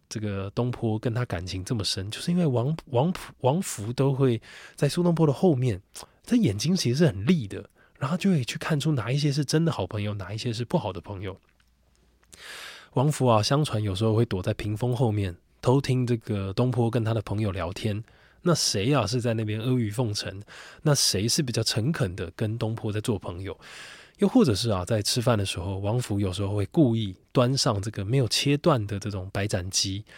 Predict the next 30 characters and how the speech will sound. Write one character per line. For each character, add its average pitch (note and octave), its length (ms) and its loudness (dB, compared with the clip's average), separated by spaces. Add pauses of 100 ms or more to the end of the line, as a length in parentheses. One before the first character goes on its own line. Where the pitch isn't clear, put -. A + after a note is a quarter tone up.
(240)
那 A2 540 2
在 C#3+ 120 2
夹 G2+ 260 0
的 A#2+ 120 4
时 - 140 -2
候 A2+ 140 0
自 B2 160 0
然 G#2 100 0
会 A#2+ 100 -2
连 G2 200 -4
在 G#2+ 160 2
一 G#2+ 40 2
起 - 220 -2
嘛， G2 180 -16 (180)
那 A2 100 -6
他 G2 140 -4
就 G2+ 100 -6
会 F#2 60 -2
偷 G2 240 -6
看， G2 240 -8 (380)
看 D#3 160 2
苏 D3 120 -2
东 D3+ 160 4
坡 C3 300 2
啊， F#2+ 60 -2
在 C#3 120 2
夹 F#2+ 240 -2
的 G#2+ 80 0
时 G2+ 140 -2
候， F#2+ 240 -4